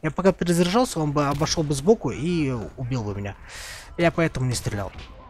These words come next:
А вот сейчас надо было стрелять. Ну, видите, как бы я тупил. Я тупил, я тупил. Не умею я стрелять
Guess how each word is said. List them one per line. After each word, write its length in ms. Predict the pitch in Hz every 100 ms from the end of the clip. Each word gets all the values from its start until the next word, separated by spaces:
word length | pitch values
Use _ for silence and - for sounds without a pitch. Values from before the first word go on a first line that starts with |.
| - -
А 200 | 208 202
вот 220 | 196 -
сейчас 260 | - 247 202
надо 160 | 180
было 140 | 175 165
стрелять. 480 | - 151 123 98
Ну, 200 | 156 160
видите, 360 | 143 147 117 -
как 200 | 113 101
бы 80 | 113
я 200 | 123 123
тупил. 420 | - 120 101 90 - - -
Я 160 | 151
тупил, 440 | - 175 269 285 214
я 100 | 180
тупил. 420 | 180 240 247 151 175
Не 320 | 202 220 240
умею 320 | 269 254 147 113
я 100 | 113
стрелять 360 | - 175 285